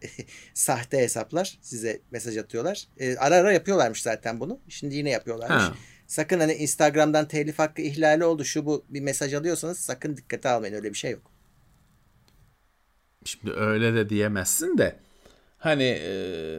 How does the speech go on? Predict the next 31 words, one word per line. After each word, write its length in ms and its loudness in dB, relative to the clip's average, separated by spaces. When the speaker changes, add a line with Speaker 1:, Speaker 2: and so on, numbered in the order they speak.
Speaker 2:
bu 220 2
bizim 280 4
geçen 320 4
haftalarda 640 2
konuştuğumuz 840 2
şeye 340 6
denk 280 2
geliyor 320 2
<laughs> 100 -10
zaten. 260 0
Hani 180 -2
şimdi 300 -2
ben 120 0
Instagram'a 600 0
zaten 360 0
on 180 -2
tane 280 -2
fotoğraf 520 0
koymuşumdur. 640 0
Onu 260 4
da 120 6
kendi 300 6
çektiğim 440 2
şeyler. 460 -2
Hani 240 0
kim 260 4
ne 140 4
telif 300 2
hakkı 280 -2
şey 240 0
diyecek. 420 -8